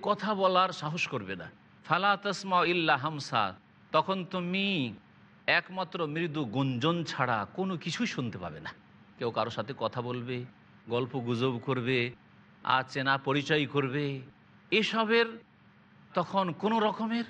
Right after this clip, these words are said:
চিন্তা করার সময় নেই। নিজেকে নিয়ে এত ব্যস্ত হয়ে যাবে আর ভয়ে ভীত সন্ত্রস্ত হবে। আল্লাহ পাক তারপরে ইরশাদ করেছেন, ইয়াউমাইযিন লা তানফাউ শাফা, সেই দিন সুপারিশকারীর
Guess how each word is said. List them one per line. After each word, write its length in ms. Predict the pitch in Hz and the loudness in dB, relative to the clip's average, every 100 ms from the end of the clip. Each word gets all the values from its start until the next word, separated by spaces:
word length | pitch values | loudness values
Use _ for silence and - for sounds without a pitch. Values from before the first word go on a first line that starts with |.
| - - - - - | -10 -20 -20 -20 -14
চিন্তা 380 | - 214 214 226 | -2 -2 2 0
করার 280 | 220 208 202 | 4 4 2
সময় 340 | - 175 190 | 0 0 0
নেই। 160 | 180 151 | 0 -2
নিজেকে 420 | 143 170 196 196 | -2 0 0 0
নিয়ে 180 | 185 180 | 0 2
এত 300 | 165 - 165 - - - - - | 2 0 -4 -4 -20 -20 -20 -8
ব্যস্ত 360 | 107 165 - 190 | 0 0 0 0
হয়ে 180 | 185 | 0
যাবে 160 | 175 175 | 2 2
আর 80 | 156 | 0
ভয়ে 340 | 120 139 151 | 0 0 0
ভীত 220 | 135 160 | -2 -4
সন্ত্রস্ত 600 | 156 151 135 120 131 - | -4 -2 -4 -2 -6 -4
হবে। 240 | 110 95 87 - - - - | -4 -4 -6 -12 -20 -20 -6
আল্লাহ 240 | 131 135 127 | -2 0 0
পাক 160 | 131 113 | 0 -2
তারপরে 320 | 120 110 123 107 | -2 -2 -2 -4
ইরশাদ 260 | - 123 120 | -2 -2 -2
করেছেন, 260 | 120 131 | -6 -4
ইয়াউমাইযিন 540 | 120 123 123 123 117 117 | -2 -2 0 -2 -2 0
লা 200 | 110 104 | 0 0
তানফাউ 440 | 113 107 107 107 | -2 -6 -4 -4
শাফা, 500 | 110 - 87 - 85 - - - - - | -4 -4 -2 0 0 -2 -18 -20 -20 -6
সেই 220 | 160 156 | -2 0
দিন 240 | 151 165 | 0 -2
সুপারিশকারীর 800 | 156 151 143 143 139 - 127 139 | -2 -4 0 0 0 0 2 2